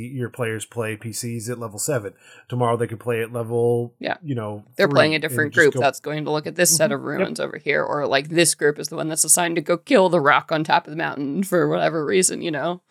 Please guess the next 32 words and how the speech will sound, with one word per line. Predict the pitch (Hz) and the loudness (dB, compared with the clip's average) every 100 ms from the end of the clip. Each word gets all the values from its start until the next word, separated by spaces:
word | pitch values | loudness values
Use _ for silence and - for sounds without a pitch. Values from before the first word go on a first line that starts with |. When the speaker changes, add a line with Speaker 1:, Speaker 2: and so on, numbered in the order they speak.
| _ - | _ 2
Speaker 1:
Yeah, | 180 | 4
you | 170 165 | 6 4
can | 180 | 2
even | 160 156 | 4 4
have, | 147 143 123 | 4 4 0
have | 156 123 139 123 | -2 0 2 2
those | 131 120 | -2 -2
things | 131 117 | -4 -4
happen | 117 104 101 | -6 -6 -6
parallel | 147 175 165 156 151 | 2 6 8 6 4
because | 139 127 117 | 2 -4 -8
your | 110 | -6
players | 120 110 104 | -4 -2 -4
are | 110 | -6
having | 110 107 | -8 -8
fomo | - 175 156 147 143 131 | 0 4 6 4 2 2
and | 110 | 0
they | |
don't | 107 | -4
wanna | 104 104 | -6 -8
miss | 107 - | -10 -6
out, | 120 135 | -6 -6
you | 139 | -6
know, | 113 | -6
don't | 107 107 | -8 -10
wanna | 104 | -12
miss | 98 95 | -16 -14
out | 117 123 | -8 -6
on | 123 | -4
certain | 113 98 95 | -4 -6 -6
things. | 95 95 - | -10 -10 -8
But | 98 | -8